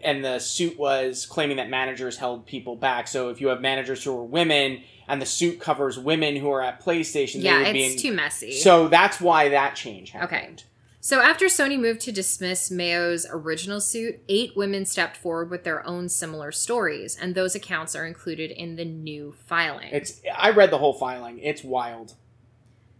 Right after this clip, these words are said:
Speaker 2: Well, do you wanna, do you wanna
Speaker 1: Sure.
Speaker 2: give us a sum up? You wanna give
Speaker 1: Yeah,
Speaker 2: us the
Speaker 1: so,
Speaker 2: T L D R?
Speaker 1: uh, there were a number of specific incidents, including names of men, like, similar to the, the D F E H lawsuit that actually named names.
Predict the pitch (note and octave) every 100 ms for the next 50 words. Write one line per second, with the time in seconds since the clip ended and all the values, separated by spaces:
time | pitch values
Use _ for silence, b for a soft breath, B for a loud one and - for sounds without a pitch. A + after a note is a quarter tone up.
0 | _ _ _ _ _ _ - E3 D#3+ D#4+
1 | - _ _ _ _ - E3+ D3+ C#3+ B2+
2 | E3 - G#3+ F3+ F3 G3+ G3 - - -
3 | F#3 F#3+ C4 F#4+ A#3+ B3+ B3+ F3+ G3+ -
4 | G#3 - G#3+ G#3 G3+ G3 F#3+ F3+ F#3+ E3+
5 | F#3+ F3+ E3 E3+ G#3 G#3+ - - G#3 E3+
6 | D#3 - D#3 D3+ D#3+ - - F3 G3 G#3
7 | G3+ - _ C3+ C3 C#3+ F3 F#3+ F3 C#3+
8 | B2+ A#2+ A#2 - _ _ _ _ _ _
9 | _ _ _ _ _ D3 D#3 D#3+ - -
10 | F#3 E3+ - E3+ D3 C#3+ C#3+ C3+ C3+ B2+
11 | C3+ C3 B2+ A#2+ C3+ B2+ A#2 C#3+ C3+ B2
12 | A#2 A#2+ B2+ B2 B2 B2 B2 C3+ -